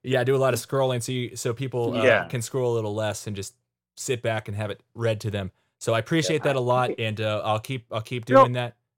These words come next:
Speaker 3: A real quick forecast. Remember when Hillary Clinton said about, I don't know, two weeks, a month before the election, to, he, she told or warned Joe Biden, "Do not concede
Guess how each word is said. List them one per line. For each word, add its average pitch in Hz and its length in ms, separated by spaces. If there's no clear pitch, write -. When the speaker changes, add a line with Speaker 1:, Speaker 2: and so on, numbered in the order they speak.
Speaker 3:
A 170 80
real 202 240
quick 190 260
forecast. 165 800
Remember 180 380
when 190 180
Hillary 180 320
Clinton 160 420
said 156 280
about, 135 440
I 135 100
don't 127 120
know, 123 100
two 170 240
weeks, 151 280
a 143 40
month 139 300
before 143 300
the 135 100
election, 139 540
to, 139 180
he, 151 240
she - 220
told 151 360
or 127 220
warned 143 380
Joe 135 180
Biden, 135 380
"Do 135 100
not 147 320
concede 143 640